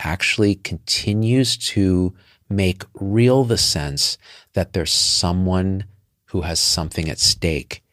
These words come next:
that can lose it. And as long as that's reverberating in, in awareness, the tr-, the surrender into this empty, radiant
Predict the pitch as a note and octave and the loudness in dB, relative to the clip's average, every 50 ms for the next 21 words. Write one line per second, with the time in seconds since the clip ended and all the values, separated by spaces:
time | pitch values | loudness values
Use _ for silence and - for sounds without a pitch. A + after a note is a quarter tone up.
0 | _ _ _ _ - F2 - - - F2 D#2+ D2+ D2 D2+ D#2 D#2 E2+ F2 F2+ F2+ | _ _ _ _ -2 -2 -2 -2 -6 -6 -6 -6 -6 -4 -2 0 2 4 4 4
1 | - - - - - - - - - - _ _ _ - - G2+ G2 F2+ F2+ F2+ | 2 0 -4 -6 -10 -20 -20 -20 -20 -20 _ _ _ -4 -2 0 2 2 2 2
2 | F2 G2 G2 A2 B2+ C#3 C3+ A2+ F#2 E2+ - G#2+ G2 G2+ A#2 - - - G2+ F#2+ | 2 2 4 4 4 2 2 0 0 -2 0 0 0 2 0 -2 -2 -2 0 -2
3 | E2+ E2+ - F#2 F2+ G2 G2 G2 A2 G2 F2 D#2+ D#2 D2+ D#2 D2 C#2+ C#2 C#2+ - | -2 -2 0 0 2 2 2 4 4 4 4 4 2 0 -2 -2 -4 -6 -6 -6
4 | E2 D2+ D2+ D2+ - _ _ - E2 E2 D#2+ D2 E2+ E2 E2 E2 D#2+ D#2 C#2+ C2+ | -6 -6 -6 -8 -12 _ _ -4 -2 0 0 2 2 2 2 2 0 0 0 0
5 | - - - - - - _ _ _ _ _ _ _ _ _ _ _ _ _ _ | 0 0 -2 -4 -12 -20 _ _ _ _ _ _ _ _ _ _ _ _ _ _
6 | _ _ - G#2 F#2 F#2 F#2 E2+ - - - - - _ - G2+ F2+ - - - | _ _ -6 -4 0 2 2 2 0 -2 -6 -6 -6 _ -4 -2 0 0 0 0
7 | - G2+ F#2+ F#2 F2 E2+ F2 F2+ F#2+ G2 G#2+ A2+ A#2 B2+ C3 C3 C#3 - - - | 0 -2 -2 -2 -2 -2 0 0 2 2 2 2 2 2 2 2 2 0 -2 -2
8 | G#2 F2+ F2 - - - F2+ D#2+ F2 F2 F2 E2 F2+ F2+ F2 D#2+ C#2 - - - | -4 -4 -4 -4 -2 -2 -2 -4 -6 -8 -10 -6 -2 0 0 0 0 -2 -2 0
9 | - - - - - - _ _ _ _ _ _ _ _ _ _ _ _ _ _ | 0 0 0 -2 -4 -8 _ _ _ _ _ _ _ _ _ _ _ _ _ _
10 | _ _ _ _ _ _ - - F#2+ F2+ F#2 F#2 - - F#2+ F2+ E2+ D#2 E2 E2 | _ _ _ _ _ _ -4 -2 0 0 0 0 0 2 2 2 2 2 0 0
11 | E2 E2 E2 E2+ E2+ F2 E2+ E2 D#2+ D#2 D#2 D#2 - - - | 2 2 2 2 2 2 2 2 2 0 0 -2 -2 -4 -4